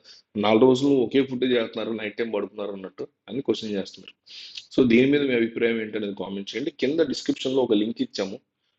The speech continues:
ఆ, for This Is Ramu Deals Telegram ఛానల్. అక్కడ జాయిన్ అవ్వండి, నోటిఫికేషన్స్ on చేసుకోండి ఆ గ్రూప్‌కి. ఎందుకంటే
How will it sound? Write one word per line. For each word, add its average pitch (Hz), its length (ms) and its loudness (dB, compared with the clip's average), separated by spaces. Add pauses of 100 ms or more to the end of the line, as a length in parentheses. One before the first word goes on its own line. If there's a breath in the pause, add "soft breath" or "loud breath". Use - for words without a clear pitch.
(180)
ఆ, 95 80 -4 (480)
for 95 160 -6 (400)
This 107 160 0
Is 135 160 6
Ramu 123 340 2
Deals 107 320 -2 (100)
Telegram 113 480 0
ఛానల్. 98 360 -6
అక్కడ 117 220 -8
జాయిన్ 107 320 0
అవ్వండి, 117 280 0
నోటిఫికేషన్స్ 98 640 -6
on 101 220 -4
చేసుకోండి 110 380 -4
ఆ 95 60 -2
గ్రూప్‌కి. 92 400 -4 (580 soft breath)
ఎందుకంటే 135 380 6